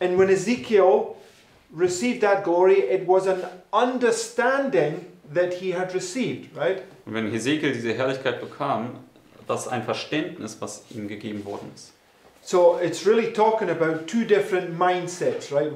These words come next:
Speaker 1: One, one is gonna have the, one group is gonna have the mindset of the destroyer, the other group is gonna have the mindset of Christ.
Speaker 2: Es
Speaker 1: Right?
Speaker 2: spricht also letztendlich von diesen zwei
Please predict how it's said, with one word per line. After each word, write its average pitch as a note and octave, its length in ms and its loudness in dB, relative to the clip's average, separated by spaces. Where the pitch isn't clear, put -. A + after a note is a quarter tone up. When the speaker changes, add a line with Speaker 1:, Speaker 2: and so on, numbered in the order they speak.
Speaker 1:
One, G#3 480 2
one G3 160 6
is F#3+ 120 0
gonna F#3 280 2
have F#3 260 4
the, E3 300 6
one F#3+ 140 -2
group F#3+ 200 2
is E3 120 -4
gonna D#3+ 200 -6
have D3+ 140 -8
the D#3 100 -4
mindset F3 560 0
of D3 60 -4
the C#3+ 100 -4
destroyer, F#3+ 840 2
the D#3 120 -2
other F3+ 200 2
group D#3+ 240 -6
is D3 80 -8
gonna D3+ 180 -4
have C#3+ 80 -8
the C#3 100 -2
mindset D#3 540 -4
of B2+ 140 -10
Christ. - 480 -4
Speaker 2:
Es B2 120 -10
Speaker 1:
Right? - 40 -
Speaker 2:
spricht D3 300 -2
also A#2+ 200 0
letztendlich B2 420 0
von A#2+ 180 -4
diesen A2 200 -6
zwei C3+ 260 0